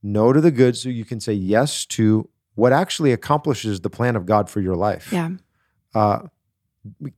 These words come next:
Speaker 1: be careful of what you allow in your ears and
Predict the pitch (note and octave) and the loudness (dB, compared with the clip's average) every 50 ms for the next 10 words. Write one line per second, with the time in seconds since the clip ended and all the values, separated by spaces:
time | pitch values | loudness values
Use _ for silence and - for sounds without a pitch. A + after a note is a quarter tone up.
0 | - B2+ A#2 B2+ - - - D3+ D#3+ F3+ E3+ - - G2+ - - A#2+ G2+ F#2+ A#2+ | -12 -4 -4 -4 -4 0 4 4 4 4 4 2 -4 -4 -2 -2 -6 -2 0 0
1 | B2+ B2+ C3+ B2 B2 A#2 A#2 A2+ A#2 A#2 A2+ A2 G#2+ G#2 G#2 G#2+ - B2+ B2 B2+ | 0 2 2 2 4 4 4 4 4 4 4 4 2 0 0 0 0 0 2 4
2 | C3+ C#3+ D3+ D#3+ E3 D#3 C#3 - - - - - A#2 A2+ | 4 4 4 2 0 -2 -4 -8 -10 -10 -8 -6 -6 -6